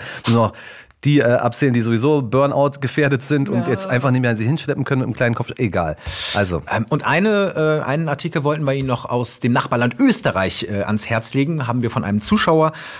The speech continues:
Speaker 2: äh, gesendet bekommen. Ähm, und zwar gibt es, äh, dort auch eben das Problem. Der Wiener Express, der titelt,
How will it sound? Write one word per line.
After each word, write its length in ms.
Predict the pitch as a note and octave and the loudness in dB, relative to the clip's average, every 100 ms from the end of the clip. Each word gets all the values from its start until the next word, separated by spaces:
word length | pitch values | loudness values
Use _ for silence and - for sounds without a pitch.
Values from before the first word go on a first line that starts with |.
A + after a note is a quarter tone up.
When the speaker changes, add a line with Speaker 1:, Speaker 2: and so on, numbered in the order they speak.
| - | -4
Speaker 2:
äh, 140 | B2 | 0
gesendet 420 | A2+ G#2+ C#3+ D3 | 2 2 2 0
bekommen. 480 | - C3 C#3+ C#3 C#3 | -2 0 0 0 0
Ähm, 360 | - A#2+ B2 A#2+ - | 0 2 2 -2 -2
und 320 | C3+ C3+ B2+ - A2+ | 0 2 0 -4 -6
zwar 500 | - - G#2+ C3 D3 - | -6 -2 2 4 2 0
gibt 460 | A#2 A#2 D#3 - | -4 -4 -6 -4
es, 320 | C3+ B2 - | -2 -2 -4
äh, 160 | - A#2 | -2 0
dort 460 | G2+ A2+ F3 - - | 2 2 0 -4 0
auch 220 | C3 D#3 | 0 0
eben 280 | - C#3 C#3 | -2 -2 0
das 320 | C3+ B2+ - | -2 -2 -2
Problem. 420 | - A2+ A2 C#3+ | -2 0 2 2
Der 160 | E3 C#3+ | 2 2
Wiener 240 | F3 G#3 | 0 -2
Express, 480 | - - - F#3 - | -2 -8 -2 -2 0
der 160 | A2 - | -2 -2
titelt, 420 | - G3 G3+ G3 | -2 2 2 0